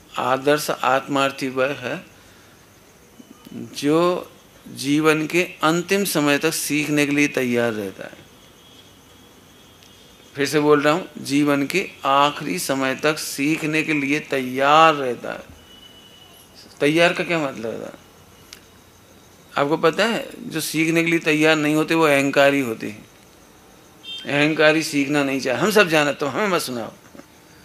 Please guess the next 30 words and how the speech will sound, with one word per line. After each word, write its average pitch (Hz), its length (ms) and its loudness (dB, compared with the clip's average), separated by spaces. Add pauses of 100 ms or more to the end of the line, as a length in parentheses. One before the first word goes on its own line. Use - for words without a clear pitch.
(680)
आपने 151 280 4
देखा 156 240 2
होगा 170 320 2 (580)
<laughs> 156 160 0 (480)
जब 143 160 2
कोई 160 180 6
किसी 151 240 2
को 165 100 6
टोकता 156 340 4
है 175 60 4
ना, 175 140 2 (180)
"चुप 214 200 4
रहो, 220 180 0 (760)
हम 151 120 -8
सब 175 200 0
जानते।" 147 420 -2 (2000)
भाई, 147 340 -4
ये 196 140 -2
जो 202 120 2
अहंकार 170 480 4
आता 160 260 0
है 175 60 0
ना, 202 80 -4
वो 165 340 -6
विद्यार्थी 156 640 -2
पने 156 220 -4
को 156 100 -4
नष्ट 147 300 -2
करता 110 300 -8
है। - 140 -14